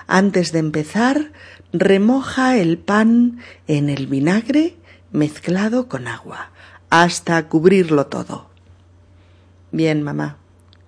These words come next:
Ahora lava bien los tomates, quítales la coronilla y trocéalos.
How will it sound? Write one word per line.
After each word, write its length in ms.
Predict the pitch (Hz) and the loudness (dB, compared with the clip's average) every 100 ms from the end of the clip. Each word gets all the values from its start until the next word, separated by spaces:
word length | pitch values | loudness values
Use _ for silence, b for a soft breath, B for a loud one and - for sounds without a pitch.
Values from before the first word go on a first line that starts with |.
| _ _ B B B B B B B - | _ _ B B B B B B B -4
Ahora 880 | 156 160 180 208 240 269 285 285 - | 0 2 2 2 2 2 2 0 -2
lava 400 | 160 165 180 170 | 0 2 2 0
bien 280 | 151 147 147 | 0 0 0
los 200 | 139 - | -2 -4
tomates, 1000 | 135 131 147 156 202 220 233 240 - - b b b | -6 -4 -4 -2 0 0 0 -4 -8 -12 b b b
quítales 600 | 202 190 175 151 147 - | -4 0 0 0 -4 -4
la 160 | 135 - | -10 -4
coronilla 1000 | 220 214 139 143 151 170 220 277 339 - B B B | 0 0 0 -2 -4 0 0 0 -2 -6 B B B
y 200 | - 175 | 2 2
trocéalos. 1000 | - 139 - 143 143 202 294 - - - | 2 -4 -2 -4 0 0 0 -2 -10 -16